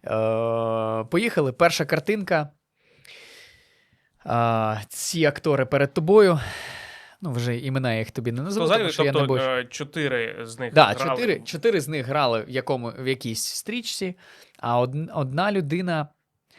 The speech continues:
Speaker 1: тут зайва.
Speaker 2: Мгм, окей. Я намагаюсь згадати,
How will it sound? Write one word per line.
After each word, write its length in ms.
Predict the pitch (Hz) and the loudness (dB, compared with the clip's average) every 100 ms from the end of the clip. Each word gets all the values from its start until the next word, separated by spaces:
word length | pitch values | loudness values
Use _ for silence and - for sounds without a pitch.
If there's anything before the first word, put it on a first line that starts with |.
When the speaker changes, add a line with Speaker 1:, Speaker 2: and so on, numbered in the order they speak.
| _ _ | _ _
Speaker 1:
тут 200 | 156 127 | -6 -2
зайва. 340 | 113 92 95 - _ _ _ _ _ _ _ - | -2 -2 -4 -14 _ _ _ _ _ _ _ -18
Speaker 2:
Мгм, 400 | 131 113 113 113 _ | -16 -14 -14 -16 _
окей. 460 | 127 123 117 104 101 _ _ - - - _ _ - 120 | -14 -12 -14 -14 -18 _ _ -20 -20 -20 _ _ -20 -18
Я 680 | 117 123 135 139 139 139 139 | -8 -4 -2 0 0 0 -2
намагаюсь 440 | 139 135 131 135 127 | -2 -4 -2 -4 -4
згадати, 560 | 131 135 139 131 113 | -6 -6 -4 -4 -8